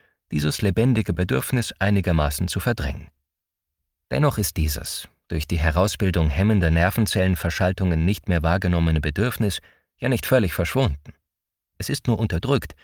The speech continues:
und kann zu jedem Zeitpunkt im Leben wieder erwachen und so stark werden, dass die betreffende Person gezwungen ist, nach einer anderen, einer günstigeren Lösung zu suchen. So kann sie sich eine neue Vorstellung nach der anderen zu eigen machen,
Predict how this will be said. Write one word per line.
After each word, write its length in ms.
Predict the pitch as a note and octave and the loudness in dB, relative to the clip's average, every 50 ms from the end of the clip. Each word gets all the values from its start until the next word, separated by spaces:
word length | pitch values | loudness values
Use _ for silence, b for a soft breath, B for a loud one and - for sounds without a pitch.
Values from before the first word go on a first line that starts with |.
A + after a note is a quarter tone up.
| b b b b b b | b b b b b b
und 140 | - - | -10 -6
kann 140 | - - - | -2 -2 -2
zu 140 | C#3 - B2 | 0 0 0
jedem 280 | F#2+ A#2 C#3+ - E3 - | 2 2 2 0 0 -2
Zeitpunkt 520 | - - F#2+ G2 - - - C#3 C3 - | 0 0 0 -2 -2 -2 -2 -2 -2 0
im 120 | - G2+ | 2 2
Leben 320 | F2 F2 A2+ C3 C#3+ B2+ F#2 | 2 2 2 2 0 0 0
wieder 160 | A2 G#2+ G#2 | 2 2 2
erwachen 440 | G#2 A2 - A#2+ - - F2 D#2+ D#2 b b b b b b b b | 0 2 2 0 0 0 0 -2 -2 b b b b b b b b
und 120 | - F#2+ - | -6 -2 0
so 160 | - G#2 C3+ | 2 2 2
stark 360 | - - - D#2 E2 - - | 0 0 0 0 0 0 0
werden, 300 | A2 G#2+ A#2+ B2+ A#2 G2 | 0 2 2 2 2 0
dass 160 | E2+ D2+ - | 0 -2 -4
die 120 | - - C#2 | -6 -8 -8
betreffende 540 | - D2 - - G#2 G#2 - G#2 E2 E2+ | -8 -6 -2 -2 -2 0 0 0 0 0
Person 400 | - - E2+ D#2+ E2 F#2+ G#2 G2+ | -2 -2 -2 0 2 2 2 2
gezwungen 460 | F2 E2 D2 - - F2 F2 F#2+ A2 B2+ | 0 -2 -4 -6 -2 0 0 2 2 0
ist, 260 | A#2+ - - - - | -2 -4 -6 -4 -4
nach 120 | G2+ - | -4 -2
einer 200 | F#2+ G#2 G#2 G#2 | 0 0 2 2
anderen, 380 | A#2 C#3+ D#3 - F2 C#2+ D2 D#2+ - b b b b b b b b | 2 2 2 2 0 0 -2 -2 -4 b b b b b b b b
einer 200 | - B2+ C3 B2 | -4 -2 -2 -2
günstigeren 640 | - - C3+ B2+ A2+ - - A2 F2+ F2+ E2 G#2 A2 | 0 2 2 2 2 0 -2 -2 0 0 2 2 2
Lösung 320 | A2+ C3 B2 F#2+ E2+ D#2+ | 2 2 2 2 2 0
zu 140 | - - F#2 | 0 0 -2
suchen. 300 | D2+ C#2+ C#2+ C#2 - - - _ _ _ _ _ _ _ _ _ _ _ _ _ _ _ _ _ _ | -2 -2 -4 -6 -8 -14 -18 _ _ _ _ _ _ _ _ _ _ _ _ _ _ _ _ _ _
So 220 | - F2 F2+ A2 - | -2 0 0 0 0
kann 200 | - A2+ G#2+ G#2+ | 2 0 2 2
sie 120 | G#2+ G#2+ | 2 0
sich 340 | F#2 G2+ F#2 - - - - | 0 -2 -4 -4 -6 -8 -4
eine 240 | - G2 B2+ D3 D3 | -2 -2 0 0 0
neue 300 | A#2 F#2 F2+ G2+ A2+ A2 | 2 2 2 2 0 -2
Vorstellung 640 | - - A#2 A2+ A2 - - A2 G#2 A2 A2 A2 | -2 0 0 0 0 0 -2 -2 0 0 2 2
nach 160 | G#2+ F#2 - | 2 0 0
der 160 | - A2 - | -2 -2 0
anderen 320 | - F#2+ F#2+ F2 F2 F#2+ G2+ | 0 0 0 0 0 -2 -2
zu 160 | - - A#2 | -2 -2 -2
eigen 280 | - B2+ C3 G#2+ F2+ D2+ | 0 0 0 0 0 0
machen, 260 | C#2 C2 - F2 | -2 -2 -4 -8